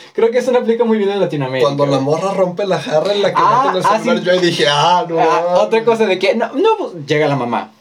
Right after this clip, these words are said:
Speaker 1: "Ah, hijo, ¿saben qué? No vamos a usar el celular, eh, esta comida. Pongan sus celulares en esta caja especial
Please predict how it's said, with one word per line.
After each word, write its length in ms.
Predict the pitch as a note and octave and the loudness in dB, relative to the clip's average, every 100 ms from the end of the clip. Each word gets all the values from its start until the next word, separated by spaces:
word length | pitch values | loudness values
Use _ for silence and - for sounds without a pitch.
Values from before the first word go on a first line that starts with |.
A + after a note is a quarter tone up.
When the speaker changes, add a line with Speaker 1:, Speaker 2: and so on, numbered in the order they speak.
| _ _ _ _ _ _ - | _ _ _ _ _ _ 0
Speaker 1:
"Ah, 220 | F4+ E4 | 0 0
hijo, 280 | B3+ F3 C#3+ | -2 -4 -2
¿saben 280 | D#4 D#4 D4+ | 0 0 0
qué? 240 | F#4 - | -2 -2
No 200 | G3 C#4 | -2 0
vamos 300 | D#4 D4 C#4+ | 0 -2 -4
a 40 | G3+ | -6
usar 180 | A3 A#3+ | -4 -4
el 80 | A3+ | -4
celular, 480 | F3 D3 D3+ D#3+ - | -6 -4 -2 -2 -2
eh, 580 | E3 D#3 D3 C#3 B2+ C3 | 0 0 0 0 -2 -2
esta 260 | C#3 E3+ | -4 -4
comida. 400 | - C3+ B2+ A2 | -4 -4 -4 -4
Pongan 320 | F#3+ A3+ A#3+ A3 | -2 0 0 -4
sus 140 | E3+ | -6
celulares 400 | D3 D#3 G#3+ A3+ | -2 0 0 0
en 100 | D#3+ | -4
esta 200 | E3 F3 | -6 -6
caja 200 | F3 D#3+ C#3+ | -6 -6 -8
especial 480 | - - D4 E4+ | -8 -2 0 -2